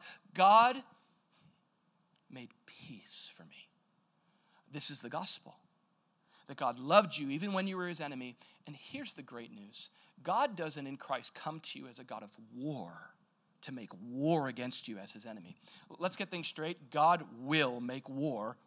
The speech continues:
once and for all against his enemies. In the end, God wins. Lord of the Rings summarizes the whole thing. It's a big metaphor. Go watch the whole thing. But the message here is that in Jesus, God's message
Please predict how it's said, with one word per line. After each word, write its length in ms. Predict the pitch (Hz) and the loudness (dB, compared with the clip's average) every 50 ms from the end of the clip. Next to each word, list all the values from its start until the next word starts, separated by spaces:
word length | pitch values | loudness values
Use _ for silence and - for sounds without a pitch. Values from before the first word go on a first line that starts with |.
| _ - | _ -8
once 280 | 113 131 135 - - | -4 -2 -2 0 -2
and 120 | 143 131 - | -4 -4 -4
for 160 | - 131 123 | -2 0 0
all 120 | 113 110 | 0 -2
against 280 | 107 104 104 98 - - | -4 -8 -8 -8 -8 -6
his 100 | 120 135 | -4 -4
enemies. 520 | 180 190 - 87 - - - - - - - _ _ _ _ _ _ _ _ _ _ _ _ _ _ _ _ _ _ _ _ - | -4 -4 -6 -10 -10 -10 -8 -8 -8 -10 -16 _ _ _ _ _ _ _ _ _ _ _ _ _ _ _ _ _ _ _ _ -12
In 80 | 120 | -8
the 120 | 139 147 143 | -6 -4 -4
end, 140 | 139 147 143 | -4 -4 -2
God 220 | 123 131 131 135 | -2 -2 -2 -2
wins. 520 | 190 196 117 92 - - - - - - - _ _ _ _ _ _ _ _ _ _ _ _ - | -4 -6 -6 -4 -2 0 0 0 -2 -4 -10 _ _ _ _ _ _ _ _ _ _ _ _ -8
Lord 160 | 131 139 143 147 | -4 -4 -2 -2
of 40 | |
the 60 | 143 143 | -2 -2
Rings 260 | 139 135 143 147 - | -2 -2 0 0 0
summarizes 460 | - 135 131 139 135 135 131 - 123 | 0 0 0 0 2 2 2 0 0
the 60 | 120 | -2
whole 300 | 107 - - - 143 151 | -4 -4 -4 -2 -2 -2
thing. 240 | - - - 107 98 | -2 -4 -6 -8 -6
It's 100 | 92 - | -6 -8
a 40 | - | -6
big 180 | 123 143 147 135 | -6 -6 -6 -2
metaphor. 500 | 139 135 139 139 135 - 160 165 175 165 | -2 -2 -2 -2 -2 -2 -2 -2 -2 -2
Go 160 | 139 139 131 | -4 -8 -8
watch 300 | 131 135 131 127 - - | -4 -4 -4 -4 -4 -6
the 80 | 135 113 | -8 -12
whole 120 | 110 120 | -12 -14
thing. 220 | - - 92 - - _ _ _ _ _ _ _ _ _ _ _ _ _ _ _ _ _ _ _ _ _ _ _ - - - - - _ | -16 -18 -20 -20 -20 _ _ _ _ _ _ _ _ _ _ _ _ _ _ _ _ _ _ _ _ _ _ _ -20 -20 -20 -20 -10 _
But 120 | - 147 | -8 -4
the 60 | - 143 | -2 -2
message 580 | 139 139 160 202 269 - - 196 170 151 - | 0 2 4 6 6 6 6 6 4 0 -2
here 460 | - - 131 127 123 117 120 127 139 - _ _ _ _ _ _ _ _ - - - _ _ | -2 -4 -6 -10 -12 -14 -18 -20 -20 -20 _ _ _ _ _ _ _ _ -20 -20 -20 _ _
is 160 | - 156 131 | -6 -4 -2
that 140 | - 139 127 | 0 -2 -2
in 200 | 123 151 147 135 | -2 -4 -4 -2
Jesus, 800 | 123 - - 180 214 247 247 208 - 175 160 - - - - - - - - - | 0 0 0 0 0 0 2 2 2 2 2 2 4 4 4 2 -2 -8 -6 0
God's 260 | 175 175 160 - 151 | 2 2 2 2 0
message 520 | 143 147 185 233 233 - - 196 - - | 0 -2 2 4 4 4 4 2 -2 -2